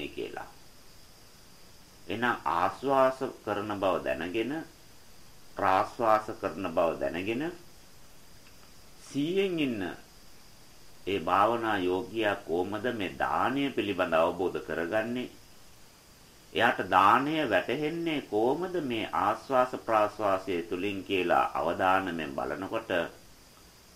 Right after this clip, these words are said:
අපට පෑදිලිව පේනවා මේ ආස්වාස ප්‍රාස්වාසය එයාට මේ දානය පිළිබඳ අවබෝධය එයාගේ සීයට ගේන බව.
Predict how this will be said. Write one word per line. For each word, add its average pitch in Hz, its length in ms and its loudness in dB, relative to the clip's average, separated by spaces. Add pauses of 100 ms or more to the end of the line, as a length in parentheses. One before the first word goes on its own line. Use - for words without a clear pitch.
(260)
අපට - 340 -8
පෑදිලිව 117 680 2
පේනවා 104 640 0 (1300)
මේ 87 220 -4
ආස්වාස 120 640 2
ප්‍රාස්වාසය 95 840 4 (1300)
එයාට 104 380 -2
මේ 101 240 -2
දානය 107 460 2
පිළිබඳ 120 440 0
අවබෝධය 117 680 4 (440)
එයාගේ 101 400 0
සීයට 110 520 -4
ගේන 95 320 -4
බව. 52 220 -6